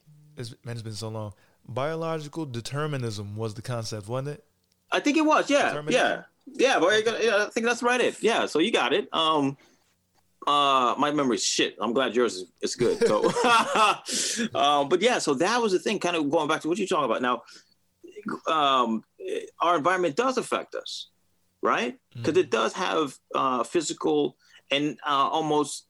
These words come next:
Speaker 2: cellular change on us because, I mean, it's the simple fact that there's stress.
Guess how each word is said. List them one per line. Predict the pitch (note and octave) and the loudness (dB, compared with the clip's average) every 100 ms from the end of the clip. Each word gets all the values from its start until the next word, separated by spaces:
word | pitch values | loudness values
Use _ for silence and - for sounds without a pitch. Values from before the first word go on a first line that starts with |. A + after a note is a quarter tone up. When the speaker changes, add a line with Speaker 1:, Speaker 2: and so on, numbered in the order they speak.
| - - | -12 -4
Speaker 2:
cellular | - E3+ D#3 D3+ D3 | -2 0 2 2 0
change | C#3 A3+ F#3 | -2 -4 -2
on | C3 | -4
us | |
because, | B2 - E3+ C#3 | -2 -2 -2 -2
I | C#3+ | -2
mean, | E3+ D3 | -2 -4
it's | - | -6
the | D3+ | -4
simple | D3 G#3+ G3+ | -2 -2 -4
fact | - F3+ E3+ | -4 -6 -4
that | C#3 | -2
there's | C#3+ A#2 | 0 0
stress. | - G#3 A3+ - - - | -2 -2 -2 -2 -6 -8